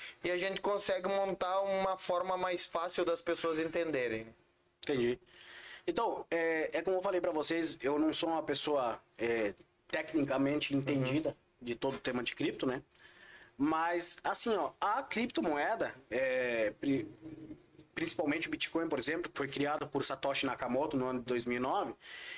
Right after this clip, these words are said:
Speaker 2: ele te-, teve uma visão de criar uma moeda, é, universal, descentralizada, né?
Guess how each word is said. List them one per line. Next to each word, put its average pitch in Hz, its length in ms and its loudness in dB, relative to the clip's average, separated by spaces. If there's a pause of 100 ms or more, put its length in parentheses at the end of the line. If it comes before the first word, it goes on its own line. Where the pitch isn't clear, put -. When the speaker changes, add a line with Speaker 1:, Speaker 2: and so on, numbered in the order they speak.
(180)
Speaker 2:
ele 165 220 0
te-, 214 320 2
teve 233 280 -2
uma 240 160 2
visão 214 400 0
de 220 120 -4
criar 196 260 2
uma 240 180 0
moeda, 233 500 0 (140)
é, 156 480 2
universal, 208 840 2 (140)
descentralizada, 180 800 2
né? 147 180 -2